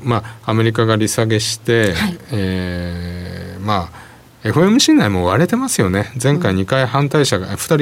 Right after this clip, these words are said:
Speaker 1: いましたし、
Speaker 2: うん。うん。
Speaker 1: 一点五やって、さらにトランプさん言うように、さらに来年一点二五やるような、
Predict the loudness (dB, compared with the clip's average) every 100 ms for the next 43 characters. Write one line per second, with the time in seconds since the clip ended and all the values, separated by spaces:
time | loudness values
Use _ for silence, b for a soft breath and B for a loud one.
0 | 2 0 -2 -2 -2 -2 -2 -4 -4 -2
1 | -2 -4 -4 -2 -2 -4 -4 -4 -4 -4
2 | -2 0 0 -2 -4 -6 -6 -4 -2 0
3 | 0 0 -2 -2 -2 -2 -2 -4 -4 -4
4 | -4 -4 -4 -6 -2 0 0 0 0 0
5 | -2 -4 -4 -4 -4 0 0 0 -2 -4
6 | -4 -2 0 2 0 -4 -8